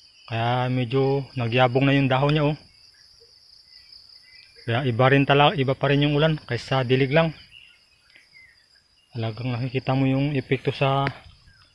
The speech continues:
tanim natin, oh. Ang mga ka-farmers, nagbubulaklak na naman siya, oh. Yan ang kainaman sa kalamansi.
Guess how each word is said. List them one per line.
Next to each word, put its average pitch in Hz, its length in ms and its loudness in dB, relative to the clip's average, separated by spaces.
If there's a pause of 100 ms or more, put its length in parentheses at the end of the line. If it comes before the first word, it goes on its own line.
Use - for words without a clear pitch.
(400)
tanim 123 160 6
natin, 143 400 4
oh. 165 40 -6 (600)
Ang 120 80 0
mga 123 160 0
ka-farmers, 139 400 2
nagbubulaklak 117 800 0
na 131 80 -2
naman 135 160 0
siya, 156 160 -2
oh. 151 160 -2 (1700)
Yan 117 160 -4
ang 113 80 -6
kainaman 131 400 0
sa - 160 -6
kalamansi. 135 720 0